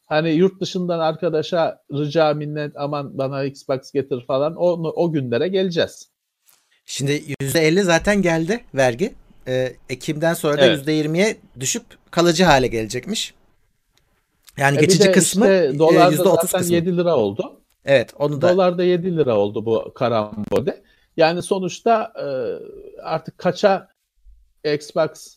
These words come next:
Speaker 1: One, PlayStation dördün güncel fiyatı ne olacak?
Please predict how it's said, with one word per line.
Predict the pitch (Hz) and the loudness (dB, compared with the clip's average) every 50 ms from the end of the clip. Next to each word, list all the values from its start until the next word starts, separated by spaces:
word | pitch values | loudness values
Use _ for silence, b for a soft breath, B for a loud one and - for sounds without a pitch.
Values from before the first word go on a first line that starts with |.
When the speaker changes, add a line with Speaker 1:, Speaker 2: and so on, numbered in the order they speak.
| _ - | _ -6
Speaker 1:
One, | 165 151 151 151 147 151 - _ _ _ _ _ _ _ _ _ | -2 0 0 0 -2 -6 -12 _ _ _ _ _ _ _ _ _
PlayStation | - 156 151 156 143 151 - 165 151 143 - 165 147 143 | 0 2 2 2 2 0 -4 -4 -4 -4 -6 -6 -2 0
dördün | 151 147 147 143 151 147 135 | 2 2 2 0 -4 -6 -4
güncel | 139 143 143 143 135 160 156 160 | -4 -2 -2 0 2 2 2 2
fiyatı | 160 - 175 165 160 - 190 | 2 0 -2 -2 0 -2 -2
ne | 175 170 | -2 0
olacak? | 156 143 139 123 113 127 143 202 208 - _ _ | 2 2 0 0 0 0 -2 -2 -2 -6 _ _